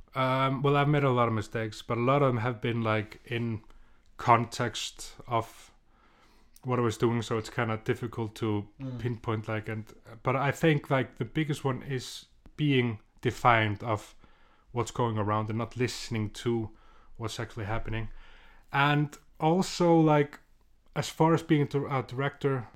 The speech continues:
Speaker 1: and, I mean, this is also just as a human being, but the biggest mistake is, is, is, uh,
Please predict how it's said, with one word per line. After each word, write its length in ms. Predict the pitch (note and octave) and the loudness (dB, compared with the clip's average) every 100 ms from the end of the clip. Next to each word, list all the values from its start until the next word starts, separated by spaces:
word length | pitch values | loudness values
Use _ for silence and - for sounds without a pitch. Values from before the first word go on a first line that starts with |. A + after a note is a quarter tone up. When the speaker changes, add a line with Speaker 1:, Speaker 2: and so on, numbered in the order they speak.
| - _ | -20 _
Speaker 1:
and, 180 | C3+ A#2+ | -4 -4
I 100 | B2+ | -4
mean, 160 | A2 G#2+ | -2 -2
this 180 | A2 | -4
is 120 | A#2+ G#2+ | -6 -4
also 420 | B2+ - A#2 A2 | -4 -4 -6 -6
just 240 | - A2+ - | -10 -10 -10
as 160 | A2 | -10
a 40 | A#2+ | -8
human 260 | A2+ A2 | -6 -4
being, 240 | G#2+ B2 A#2+ - - - - - | -4 -6 -8 -14 -20 -20 -20 -6
but 180 | A#2+ A2+ - | -4 -4 -8
the 100 | C3 | -12
biggest 320 | A2+ C#3+ B2+ | -4 -4 -4
mistake 540 | A#2+ A2 C#3 B2+ A2 - - | -8 -6 -4 -4 -4 -12 -8
is, 400 | C3 A#2 - - - - | -6 -6 -8 -16 -20 -18
is, 420 | - - - - | -14 -12 -10 -10
is, 300 | - A2+ - | -8 -8 -8
uh, 260 | B2 A2+ A2 | -8 -6 -6